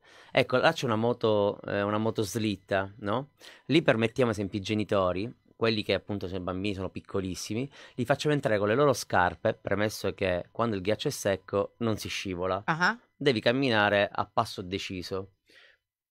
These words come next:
Speaker 1: L-, diamo appunto una corda, tira la, questo slittino o la moto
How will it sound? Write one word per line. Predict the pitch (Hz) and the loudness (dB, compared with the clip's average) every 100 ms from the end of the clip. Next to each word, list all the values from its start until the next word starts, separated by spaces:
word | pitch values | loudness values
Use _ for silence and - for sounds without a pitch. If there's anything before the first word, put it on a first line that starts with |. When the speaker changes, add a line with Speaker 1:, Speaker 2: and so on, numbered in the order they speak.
| _ _ - | _ _ -6
Speaker 1:
L-, | 127 131 - - | -2 -2 -4 -10
diamo | 120 117 135 120 | -2 4 6 4
appunto | 107 117 104 | 2 -2 0
una | 107 | 0
corda, | 104 98 90 101 151 - - - | 4 4 4 2 -2 -2 -12 -6
tira | 131 113 131 170 _ _ _ _ _ _ - | 0 2 2 0 _ _ _ _ _ _ -2
la, | 101 92 | 2 2
questo | 104 - 95 | 0 -6 -6
slittino | 92 107 - 117 107 92 | -4 -4 -2 -2 0 0
o | 90 | 0
la | 90 | -2
moto | 90 85 87 151 160 | -2 -4 -4 -4 -6